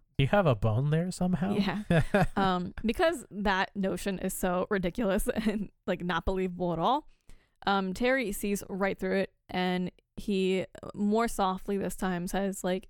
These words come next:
Speaker 2: "Hey, man, I'm good. I'm okay. I can do this."
Speaker 1: It's funny how much Jake didn't wanna let Terry know that he was worried, but immediately let Terry know he was worried.
Speaker 2: Yeah, 'cause Terry can see through it. He's very intelligent. I mean, he knows people, so,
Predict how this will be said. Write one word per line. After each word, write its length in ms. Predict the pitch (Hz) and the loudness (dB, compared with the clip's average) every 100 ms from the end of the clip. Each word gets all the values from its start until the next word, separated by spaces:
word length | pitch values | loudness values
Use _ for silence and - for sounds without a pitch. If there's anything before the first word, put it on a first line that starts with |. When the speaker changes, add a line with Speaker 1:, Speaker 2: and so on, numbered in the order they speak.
| _ | _
Speaker 2:
"Hey, 140 | 262 | -4
man, 300 | 220 190 185 - | 0 0 -2 -2
I'm 160 | 214 | -2
good. 280 | 208 269 165 | 0 0 -2
I'm 160 | - 190 | -4 -2
okay. 180 | 226 202 | -2 -4
I 100 | 170 | -6
can 140 | 214 240 | -2 -2
do 80 | |
this." 400 | - - - - _ _ _ | -2 -6 -10 -14 _ _ _
Speaker 1:
It's 160 | 139 - | -2 -2
funny 420 | - 175 214 220 | 0 0 2 2
how 220 | 147 143 135 | 4 4 4
much 400 | 127 120 - _ - | 4 4 0 _ 0
Jake 340 | 127 123 - | 2 2 2
didn't 360 | - 127 123 123 | 2 2 2 2
wanna 320 | 120 120 113 | 4 6 4
let 320 | 110 113 113 | 4 2 0
Terry 380 | - 120 113 113 | -2 2 4 4
know 300 | 113 107 110 | 2 2 4
that 140 | 117 104 | 2 2
he 120 | 113 | 2
was 180 | 107 - | 2 0
worried, 440 | 101 104 110 120 | 0 2 2 0
but 220 | - 120 - 147 | 2 0 0 0
immediately 840 | 143 139 143 151 147 131 123 123 | 2 4 4 6 4 2 0 0
let 260 | 120 113 - | 2 -2 0
Terry 320 | 127 113 110 | 2 2 2
know 220 | 113 107 | 0 0
he 160 | 117 117 | 2 0
was 200 | 98 - | 0 -2
worried. 400 | 104 92 92 - - | -2 -2 -6 -12 -2
Speaker 2:
Yeah, 200 | 262 247 - | 0 0 -2
'cause 240 | 269 269 - - | -4 -2 -4 -10
Terry 260 | - 453 427 | 0 2 2
can 200 | - 208 | 0 -4
see 180 | - - | -6 -6
through 240 | 170 151 | -4 -2
it. 120 | 208 | -4
He's 320 | 226 226 208 - | 0 0 0 0
very 340 | 202 190 180 | 0 0 -2
intelligent. 680 | - 190 165 165 165 160 - - | -4 -2 -2 -2 -4 -6 -10 -4
I 100 | 175 | -2
mean, 200 | 165 170 | 0 0
he 180 | 190 196 | 2 2
knows 260 | 165 165 | 0 -2
people, 380 | - 165 - 175 | -4 -6 -4 -6
so, 260 | - 170 | -2 -4